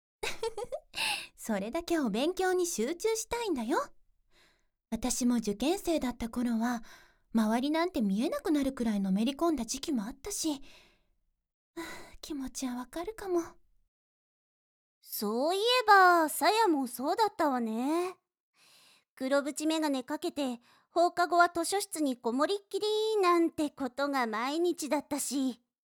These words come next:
Speaker 2: 元は可愛いのに、三年になってから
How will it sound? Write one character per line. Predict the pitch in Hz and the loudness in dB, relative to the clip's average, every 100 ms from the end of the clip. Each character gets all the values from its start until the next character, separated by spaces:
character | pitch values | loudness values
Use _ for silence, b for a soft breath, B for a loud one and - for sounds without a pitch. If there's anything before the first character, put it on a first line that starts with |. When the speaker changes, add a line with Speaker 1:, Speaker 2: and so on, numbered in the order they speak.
| _ _ _ - 226 | _ _ _ -14 -6
Speaker 2:
元 | 226 190 - 202 | -4 -6 -6 -2
は | 208 247 | 0 0
可 | - 240 269 | 0 2 4
愛 | 294 320 | 2 2
い | |
の | 339 | 0
に、 | 285 254 254 B B B | 0 -2 -4 B B B
三 | - 330 359 | 0 2 4
年 | 392 403 | 4 4
に | 381 | 4
な | 370 | 2
っ | 392 | 0
て | 370 | -2
か | - | 0
ら | 285 269 | 0 -2